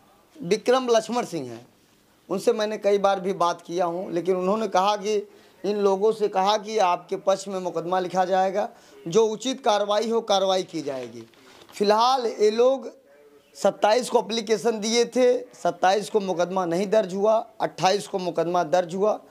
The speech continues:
मुकदमा दर्ज हुआ तो पानी का विवाद दिखाया गया है। अब जानने का प्रयास करते हैं आखिर पानी का विवाद क्यों दिखाया है, क्या है मामला, या ये लोग झूठ बोल रहे हैं या तो थाना प्रभारी माल खा गए हैं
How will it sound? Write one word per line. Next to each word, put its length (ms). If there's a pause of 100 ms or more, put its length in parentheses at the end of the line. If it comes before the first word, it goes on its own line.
(320)
मुकदमा 640 (120)
दर्ज 380
हुआ 240
तो 140
पानी 480
का 120
विवाद 380
दिखाया 400
गया 200
है। 220 (480)
अब 120
जानने 300
का 140
प्रयास 440
करते 240
हैं 60
आखिर 340
पानी 240
का 140
विवाद 480
क्यों 160
दिखाया 300
है, 100
क्या 180
है 180
मामला, 440 (540)
या 140
ये 160
लोग 220
झूठ 260
बोल 280
रहे 280
हैं 260 (400)
या 160
तो 160
थाना 320
प्रभारी 480
माल 300
खा 240
गए 100
हैं 420